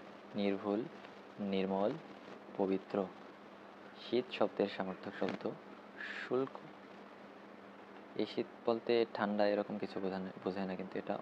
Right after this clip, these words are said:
অন্য শীত। কপল শব্দের প্রতিশব্দ কি? গাল। আমরা অনেকেই মনে করি কপল মানে কপাল, আসলে কপাল মানে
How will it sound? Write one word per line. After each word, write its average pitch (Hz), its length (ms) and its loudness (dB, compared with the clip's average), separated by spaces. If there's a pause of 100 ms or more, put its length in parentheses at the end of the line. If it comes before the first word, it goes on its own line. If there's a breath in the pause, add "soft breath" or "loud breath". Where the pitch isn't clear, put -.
(120)
অন্য 101 260 0
শীত। - 300 -10 (880 loud breath)
কপল 131 320 8
শব্দের 104 300 2
প্রতিশব্দ - 880 0 (480)
কি? 95 120 0 (460)
গাল। 95 180 4 (560)
আমরা 110 520 2
অনেকেই 113 400 2
মনে 117 180 2
করি 113 240 6
কপল 104 200 6
মানে 110 280 2
কপাল, 95 280 2
আসলে 101 320 -2
কপাল 101 220 2
মানে 110 180 -2